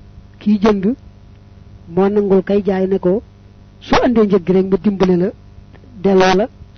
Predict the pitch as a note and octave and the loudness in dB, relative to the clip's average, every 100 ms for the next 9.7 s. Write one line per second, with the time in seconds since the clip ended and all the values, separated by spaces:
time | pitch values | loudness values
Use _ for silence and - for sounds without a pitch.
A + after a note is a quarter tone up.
0 | - E3+ F#3+ G3 G3 G3 G3 F#3+ F#3 E3 | -16 -2 -2 0 -2 0 2 2 2 0
1 | - - - - - - - - - F#3+ | -10 -20 -20 -20 -20 -20 -20 -20 -6 0
2 | G3 G3+ G3+ G#3 G3+ - G#3 - G3+ F3 | 2 2 2 0 -2 -4 -4 0 2 2
3 | F3 D#3 - - - - - - - - | -2 -4 -12 -14 -16 -20 -20 -20 -18 -18
4 | - - - - - - - - - - | -18 -20 -20 -20 -20 -20 -20 -20 -20 -20
5 | - - - - - - - - - - | -20 -20 -20 -20 -20 -20 -20 -20 -20 -20
6 | - - F#3+ G3+ G3+ F#3+ F#3+ A3 - - | -20 -10 -6 -4 -2 0 -2 -4 -10 -20
7 | - - - - - F3 F#3 G#3+ G#3 G3 | -20 -20 -20 -20 -20 -4 0 0 0 -2
8 | F#3+ A3 - - - - - - G3+ F#3+ | -4 -8 -18 -20 -20 -20 -20 -8 -8 -4
9 | G3+ - A3 A3 F#3 F#3 | -6 0 0 0 -4 -6